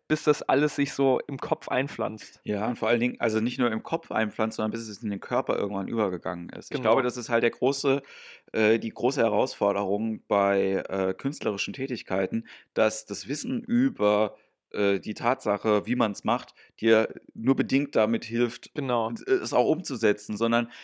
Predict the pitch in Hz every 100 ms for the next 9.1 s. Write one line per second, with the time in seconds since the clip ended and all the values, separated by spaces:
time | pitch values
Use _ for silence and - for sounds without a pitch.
0 | - - 110 127 135 - 104 110 110 -
1 | 117 127 113 101 113 135 - 123 117 117
2 | 117 139 143 - 143 - 113 110 107 131
3 | - - 113 117 117 110 95 - 113 165
4 | 185 175 135 135 135 131 147 151 - 135
5 | 135 - 123 131 135 147 - - - -
6 | - 113 113 107 - 110 107 110 117 131
7 | - 135 127 117 - 101 127 - 117 120
8 | 117 113 113 120 113 - - 101 104 104